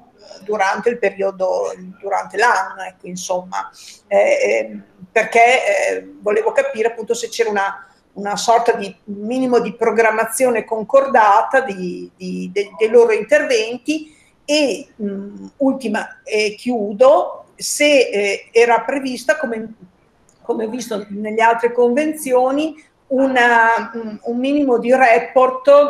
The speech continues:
mm, anche annuale, di, degli interventi fatti, anche per, eh, capire, insomma, mm,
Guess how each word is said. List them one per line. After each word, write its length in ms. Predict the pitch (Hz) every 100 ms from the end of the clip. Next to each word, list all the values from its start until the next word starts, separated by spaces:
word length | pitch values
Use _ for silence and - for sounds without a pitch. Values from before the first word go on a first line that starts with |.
| - -
mm, 80 | 196
anche 500 | 190 208 208 202 196 -
annuale, 840 | 202 254 254 208 208 220 277 294 208
di, 360 | 180 240 285
degli 220 | 202 226 233
interventi 1160 | 247 269 269 220 202 214 - 240 226 214 202
fatti, 600 | 208 - 214 - 294 277 _ _
anche 280 | 208 190 269
per, 360 | 247 208 190 190 - _ -
eh, 200 | 185 185
capire, 720 | 175 - 190 196 269 269 226
insomma, 400 | 196 196 180 151 180
mm, 260 | 185 180